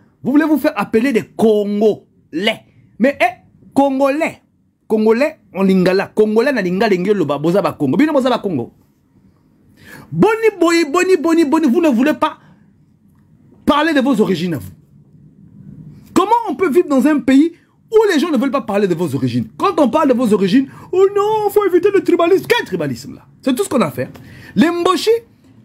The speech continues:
c'est des criminels. Commencez par Sassou Nguesso, Mathurin et ses enfants. C'est tous des criminels. Ces élections, comment vous pouvez aller faire des élections ? Il y a un fou là, un Mboshi qui est là depuis plus de quarante ans. Est-ce que c'est normal ?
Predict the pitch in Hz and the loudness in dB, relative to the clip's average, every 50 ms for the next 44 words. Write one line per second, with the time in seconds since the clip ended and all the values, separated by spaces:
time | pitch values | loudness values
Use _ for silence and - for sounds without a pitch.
0 | _ - - - 294 302 294 - - - 330 349 339 330 359 349 285 - - _ | _ -6 -2 0 0 0 0 -2 0 -2 0 2 2 0 0 -2 -4 -8 -12 _
1 | _ _ _ _ - - 254 277 302 294 330 339 277 302 262 - - - - 269 | _ _ _ _ -4 -2 0 0 0 0 -2 -4 -2 -4 -6 -6 -6 -6 -6 -4
2 | - - 359 349 302 269 254 233 - 320 339 339 _ - - _ _ _ _ _ | 0 2 2 2 4 2 0 0 -2 -6 -8 -8 _ -20 -20 _ _ _ _ _
3 | _ - - - - _ - 202 262 262 254 - 285 262 302 349 - _ _ _ | _ -20 -20 -20 -20 _ -2 -2 -2 0 0 0 0 0 0 -4 -6 _ _ _
4 | _ _ _ - - - 427 - 349 277 - 240 220 - - 262 294 294 _ - | _ _ _ -4 -2 -2 -2 -2 -2 -2 -2 -2 -4 -4 -6 -8 -8 -8 _ -4
5 | 294 - - _ _ - 466 494 494 - - 269 - - - - 294 330 330 320 | -4 -4 -6 _ _ 2 2 2 2 -2 -8 -10 -10 -8 -2 0 0 2 2 0
6 | 339 330 - - _ _ _ _ _ _ _ - - 294 262 311 311 302 302 - | -2 -4 -10 -14 _ _ _ _ _ _ _ -2 0 2 2 4 2 2 2 2
7 | - 403 285 - 302 359 415 466 466 453 339 - 214 302 330 330 285 - - - | -2 -4 -4 -2 -2 0 2 2 2 2 0 0 2 0 0 0 -2 -8 -6 -4
8 | 370 381 381 277 233 214 233 226 233 233 - - - - - 349 440 466 466 - | -2 -2 0 -2 0 0 0 0 0 -2 -4 -4 -6 -4 -2 -2 -2 -2 -4 -12
9 | - _ _ _ _ _ _ _ _ _ _ _ _ - 226 311 330 330 - 403 | -20 _ _ _ _ _ _ _ _ _ _ _ _ 0 2 2 2 0 -2 -2
10 | 415 381 285 - - - 415 427 349 285 208 - _ _ _ _ _ _ _ _ | -2 -2 -4 -6 0 2 2 2 2 0 -4 -8 _ _ _ _ _ _ _ _
11 | _ _ - - 349 381 370 349 359 330 - - 370 381 403 - - _ _ _ | _ _ -10 -6 -4 -4 0 0 0 0 0 0 -2 -2 -4 -4 -12 _ _ _
12 | - - 330 349 359 330 302 233 240 320 320 339 320 220 - 254 247 277 254 - | 0 0 0 0 2 -2 -2 -2 -4 -6 -2 -2 0 0 0 0 2 2 2 0
13 | - 180 - 247 247 - 339 262 285 233 208 190 180 156 - | 0 -4 -4 -4 -2 -2 0 2 2 2 2 0 -4 -8 -10